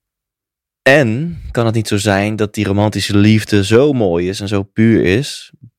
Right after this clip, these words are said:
dat je gewoon die behoefte helemaal niet hebt? En dat je misschien wel afspreekt: nou ja, ik wil je niet beperken, dus jij mag doen en laten wat je wil. Maar dat je het eigenlijk allebei, ja, maar ik, jij vervult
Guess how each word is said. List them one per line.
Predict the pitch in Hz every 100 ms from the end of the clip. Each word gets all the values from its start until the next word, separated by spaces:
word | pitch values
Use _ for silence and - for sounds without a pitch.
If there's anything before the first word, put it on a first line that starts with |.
| -
dat | 104 -
je | 101 95 -
gewoon | - 98
die | 95
behoefte | 101 123 185 - -
helemaal | - 92 87
niet | 87 82
hebt? | 90 85 _ _
En | -
dat | 87 90
je | 90
misschien | 90 - 143
wel | 113
afspreekt: | 87 - - 90 -
nou | -
ja, | - -
ik | -
wil | 90
je | 90
niet | 87
beperken, | 87 - 104 120 113
dus | 95 92 - _ _
jij | - 87
mag | 92 87
doen | 95 92
en | 90
laten | 87 87 87
wat | 82
je | 90
wil. | 92 107 170
Maar | 190 -
dat | 107
je | -
het | 87
eigenlijk | - 104 98 -
allebei, | 98 98 95 90 90 -
ja, | 95
maar | 95 92
ik, | - - _ - -
jij | - 104 98
vervult | 98 - 92 101 120 127 - -